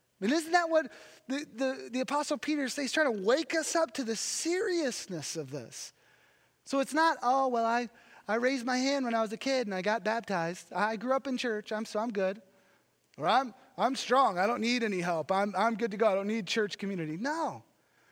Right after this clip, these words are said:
You need church community. If you're going to resist the devil that's a lion trying to eat you,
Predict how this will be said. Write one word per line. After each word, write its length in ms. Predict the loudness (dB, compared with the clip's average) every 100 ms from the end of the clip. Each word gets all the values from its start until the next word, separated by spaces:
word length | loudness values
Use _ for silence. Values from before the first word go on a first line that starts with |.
| _ -4
You 300 | 0 0 0
need 600 | 0 2 2 0 -2 -8 -16 _
church 460 | -4 -2 -2 -4
community. 720 | -6 -4 -2 -2 -2 -4 -6 -12 _ -10
If 140 | -6
you're 140 | -4 -2
going 260 | 0 0 -2
to 120 | -2
resist 580 | -2 -4 -2 -2 -2 -4
the 100 | -2
devil 420 | 0 0 2 2
that's 220 | 0 0
a 40 | -2
lion 520 | 0 0 2 2 0
trying 300 | 0 0 -2
to 100 | -2
eat 280 | -2 -4 -2
you, 320 | 0 0